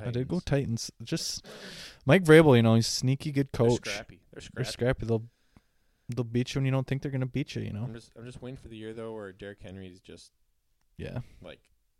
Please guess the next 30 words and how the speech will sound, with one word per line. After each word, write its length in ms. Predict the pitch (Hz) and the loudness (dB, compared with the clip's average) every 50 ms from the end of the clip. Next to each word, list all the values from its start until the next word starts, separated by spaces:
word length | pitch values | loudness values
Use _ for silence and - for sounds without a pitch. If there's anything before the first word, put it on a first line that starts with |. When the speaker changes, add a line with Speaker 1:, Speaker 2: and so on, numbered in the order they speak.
| _ _ | _ _
Speaker 2:
his 340 | _ - 87 78 78 - - - - - | _ -20 -20 -20 -20 -20 -20 -20 -20 -20
height 180 | - 92 85 101 | -18 -14 -14 -12
Speaker 1:
Nothing. 280 | 95 92 110 - 113 120 | -12 -14 -12 -12 -12 -14
Speaker 2:
and 80 | - - | -14 -16
how 100 | - 82 - _ | -18 -20 -18 _
big 140 | - 92 90 | -18 -18 -16
he 80 | 90 | -18
is 180 | 87 85 87 85 | -18 -18 -20 -20
just 300 | - - 80 - - - | -20 -20 -20 -20 -20 -20
is 120 | 82 87 | -20 -20
like, 120 | 85 76 - - | -20 -20 -20 -20
"Oh, 60 | - 90 | -20 -20
yeah. 220 | 87 82 76 69 73 _ _ _ _ _ _ _ _ _ _ _ _ - | -20 -20 -20 -20 -20 _ _ _ _ _ _ _ _ _ _ _ _ -20
Speaker 1:
Yeah. 100 | - - - 123 - | -20 -18 -18 -20 -20
Speaker 2:
I'm 100 | 101 95 | -20 -20
not 140 | 82 - - | -20 -20 -20
that 180 | - - - - | -20 -20 -20 -20
good." 140 | - - - 104 _ | -20 -20 -20 -12 _
Speaker 1:
People 320 | - 120 - - 110 107 | -8 -6 -4 -4 -4 -4
can't 240 | - - - 104 95 | -4 -6 -8 -8 -8
do 100 | - 98 | -8 -10
that 220 | 87 80 - - _ - | -10 -10 -12 -16 _ -16
when 140 | - 101 | -14 -14
they're 100 | 98 - - | -12 -14 -16
Speaker 2:
Yeah. 60 | - | -18
Speaker 1:
like 140 | - - - | -20 -20 -18
that. 180 | - - - - _ _ _ - - | -20 -20 -20 -20 _ _ _ -20 -20
Speaker 2:
No. 100 | - - - - - - _ _ | -20 -20 -20 -20 -20 -20 _ _
Speaker 1:
That 120 | - 113 110 | -6 -6 -4
big. 280 | 110 110 110 107 - | -4 -4 -6 -8 -10